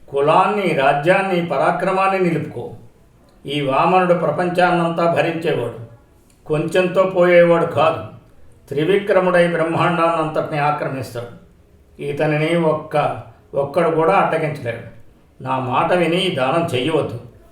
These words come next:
ఈ బ్రహ్మచారిని ఎలాగోలాగా పంపించేసేయ్"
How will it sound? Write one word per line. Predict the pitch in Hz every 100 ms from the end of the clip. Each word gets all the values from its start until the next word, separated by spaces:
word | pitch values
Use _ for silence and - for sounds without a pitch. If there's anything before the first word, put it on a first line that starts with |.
| - - 131
ఈ | 147
బ్రహ్మచారిని | 117 139 180 180 160 147 147
ఎలాగోలాగా | 143 143 156 147 135 135
పంపించేసేయ్" | 147 139 131 - 139 117 117